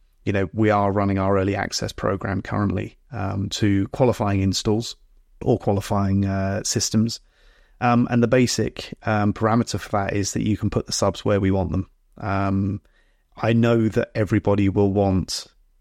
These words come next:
um, you know, the, the, the, the system to work with what it's got and make the best of it. Um, and that's absolutely fine. And in the fullness of time, that will be a,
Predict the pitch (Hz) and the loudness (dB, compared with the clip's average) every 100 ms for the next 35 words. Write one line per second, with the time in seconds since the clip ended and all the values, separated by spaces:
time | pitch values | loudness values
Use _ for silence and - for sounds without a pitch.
0 | - 104 101 98 98 95 98 - _ _ | -8 -2 0 0 2 0 -2 -6 _ _
1 | - 104 101 98 107 110 92 95 95 - | -4 -2 2 0 2 2 2 0 -2 0
2 | 95 95 _ - 98 90 _ _ _ _ | 0 -2 _ -2 -2 -2 _ _ _ _
3 | _ _ _ _ _ - _ _ _ _ | _ _ _ _ _ -20 _ _ _ _
4 | _ 110 - 131 - 107 98 110 110 - | _ -2 2 2 4 2 2 4 2 2
5 | 110 101 107 - - - 104 92 - - | -2 0 0 0 -4 0 0 0 -4 -10
6 | - 98 98 95 107 98 104 98 95 - | -6 -2 0 0 0 -2 -2 -2 -4 -4
7 | 92 - - - - - 104 101 98 98 | -4 -4 -6 -12 -14 -10 -4 0 0 0
8 | 98 - 107 - - 107 - 101 - 101 | 0 -2 -2 -2 -4 -4 -2 -4 -2 -2
9 | 95 98 104 101 98 117 104 98 - - | -2 0 2 2 2 2 2 0 -4 -2
10 | 95 98 107 - 101 98 95 | 0 0 -2 -2 0 0 0